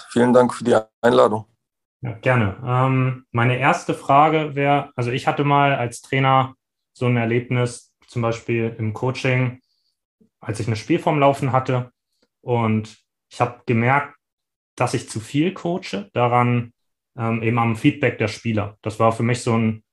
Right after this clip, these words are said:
Speaker 2: Aha-Erlebnis, weil die eben schon genervt waren, dass ich zu viel unterbrochen habe und so. Und das war eben so ein Moment für mich, in dem ich als Trainer von meinen Spielern gelernt habe. Du warst ja selbst auch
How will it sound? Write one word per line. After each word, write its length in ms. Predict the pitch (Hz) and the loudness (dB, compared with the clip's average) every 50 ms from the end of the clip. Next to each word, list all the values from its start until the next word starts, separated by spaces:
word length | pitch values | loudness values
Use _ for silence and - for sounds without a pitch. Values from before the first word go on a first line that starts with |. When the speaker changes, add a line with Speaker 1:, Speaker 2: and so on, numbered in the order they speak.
| _ | _
Speaker 2:
Aha-Erlebnis, 1040 | - 113 113 113 113 123 123 135 - - 135 131 123 123 123 120 - 123 120 117 - - | -2 2 2 4 4 4 4 2 2 0 -2 -2 0 0 0 -2 -2 -2 -2 -2 -2 -2
weil 120 | 110 101 | -2 -2
die 120 | 107 120 | -2 -2
eben 340 | 117 113 113 113 110 110 - _ _ _ _ | -2 -2 -2 -4 -4 -6 -10 _ _ _ _
schon 200 | - - 110 110 | -10 -4 -2 0
genervt 540 | 107 101 104 110 120 123 113 - - - 117 | 2 2 4 4 4 4 2 0 -4 -6 -2
waren, 300 | 120 113 113 113 110 110 | 0 0 0 0 0 -2
dass 100 | 107 104 | -4 -6
ich 120 | 104 - | -8 -12
zu 100 | - - | -14 -20
viel 320 | - - - 135 131 123 120 | -14 -8 -2 0 0 2 2
unterbrochen 600 | 110 110 107 107 104 117 127 131 - - 123 117 | 0 0 0 0 2 2 2 0 2 0 0 2
habe 260 | 120 113 113 110 110 | 2 2 2 2 0
und 160 | 107 107 107 | -2 -4 -6
so. 200 | - 120 - - _ _ _ _ _ - | -6 -8 -12 -12 _ _ _ _ _ -10
Und 120 | - 104 120 | -6 -4 -4
das 160 | 120 - 127 | -4 -2 -2
war 100 | 117 113 | -2 -2
eben 180 | 117 120 117 | -2 -2 -2
so 60 | 110 107 | -2 -2
ein 80 | 107 | -2
Moment 320 | 110 110 107 110 113 127 123 | -2 0 0 -2 -2 -4 -4
für 140 | - 113 | -4 -2
mich, 320 | 107 120 139 147 147 - - | -2 -2 -2 -2 -4 -6 -8
in 160 | 120 113 107 | -4 -4 -2
dem 180 | 113 107 110 117 | -2 -2 -2 -4
ich 180 | 120 - - | -4 -4 -2
als 320 | 123 113 110 107 107 - - | -2 0 0 -2 -6 -10 -8
Trainer 360 | - 127 127 123 123 120 120 | -2 0 2 2 2 2 2
von 160 | - 123 113 | 2 0 0
meinen 160 | 113 107 107 | 0 -2 -4
Spielern 420 | 107 - - 131 123 123 113 110 104 | -6 -6 -4 -2 0 0 0 0 0
gelernt 380 | 98 101 98 98 104 - - | -2 -2 -4 -6 -8 -8 -8
habe. 320 | 104 104 104 107 104 - _ _ _ _ _ _ _ _ - | -10 -8 -8 -10 -12 -14 _ _ _ _ _ _ _ _ -6
Du 100 | 117 113 | -4 0
warst 240 | 123 127 127 - | 0 0 0 0
ja 140 | - 120 117 | -2 -2 -2
selbst 400 | 113 120 123 123 - - - - | 0 0 0 0 -2 -6 -8 -6
auch 400 | 120 117 117 120 120 - - _ | -4 -4 -2 -4 -6 -6 -10 _